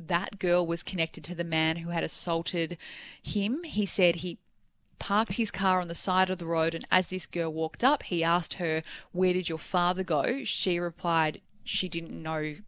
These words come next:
him. She walked off. He s-, grabbed her around the throat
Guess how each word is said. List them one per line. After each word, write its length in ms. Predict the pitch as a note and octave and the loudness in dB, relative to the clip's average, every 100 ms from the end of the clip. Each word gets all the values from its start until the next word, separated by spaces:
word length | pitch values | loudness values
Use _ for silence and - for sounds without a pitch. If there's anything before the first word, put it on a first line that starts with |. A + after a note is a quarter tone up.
| - - | -16 -14
him. 440 | - - A3+ F4 - - - - | -8 -6 -4 -6 -6 -8 -8 -6
She 260 | - A3+ | 0 2
walked 360 | G3 F3+ F3+ - | 4 2 2 2
off. 220 | E3 - | 2 2
He 260 | - - F#3 | -4 -2 -2
s-, 380 | - - - - | -4 -12 -12 -14
grabbed 360 | - F3+ E3+ - | 0 4 4 2
her 140 | F3 | 0
around 260 | E3 D#3+ D#3 | 2 0 -2
the 60 | |
throat 580 | - - F3 F3 C#4+ | -10 -4 2 2 2